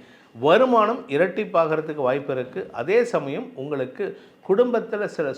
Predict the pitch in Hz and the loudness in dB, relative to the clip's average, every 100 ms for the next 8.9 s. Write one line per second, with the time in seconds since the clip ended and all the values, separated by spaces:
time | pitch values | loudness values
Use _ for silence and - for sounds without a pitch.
0 | 170 175 170 175 156 180 175 175 156 127 | -6 -2 -2 -2 -2 -2 0 -2 -4 -4
1 | 135 143 135 139 123 127 127 120 - 180 | -4 -6 -8 -2 0 0 -4 -8 -8 -4
2 | 123 143 156 165 127 127 131 123 117 - | 0 0 -2 -4 -6 -4 -4 -2 -6 -8
3 | - - _ - 160 170 170 147 160 139 | -14 -20 _ -10 0 0 0 -2 -2 -2
4 | 135 127 143 - 127 127 120 170 170 156 | -4 -2 -4 -4 -4 0 0 0 -4 -4
5 | 127 123 139 156 147 139 131 120 120 117 | -2 0 2 2 2 0 -2 -6 -6 -4
6 | 117 117 120 117 113 - - - _ 123 | -2 -2 -4 -8 -8 -18 -20 -20 _ -2
7 | 127 123 156 151 131 151 131 127 147 139 | 0 0 -2 2 2 4 -2 2 2 2
8 | 120 151 127 127 135 127 117 117 113 | -2 -2 0 0 0 0 0 -2 -10